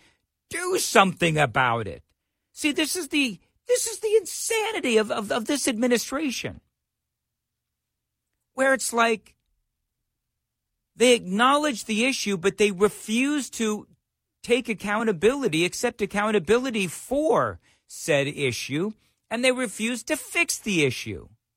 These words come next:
So, for example, just sticking with the southern border,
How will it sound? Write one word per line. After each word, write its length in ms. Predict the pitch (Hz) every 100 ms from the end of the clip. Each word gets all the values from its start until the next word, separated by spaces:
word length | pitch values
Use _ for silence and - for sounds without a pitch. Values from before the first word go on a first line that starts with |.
| _ _ _ _ _ _ _ _ _ _ _ _ _ _
So, 180 | - 269
for 140 | 254
example, 500 | 233 226 277 233 220
just 380 | 202 233 226 -
sticking 340 | - 254 247 226
with 140 | 220
the 80 | 214
southern 380 | - 226 214 175
border, 420 | 247 277 226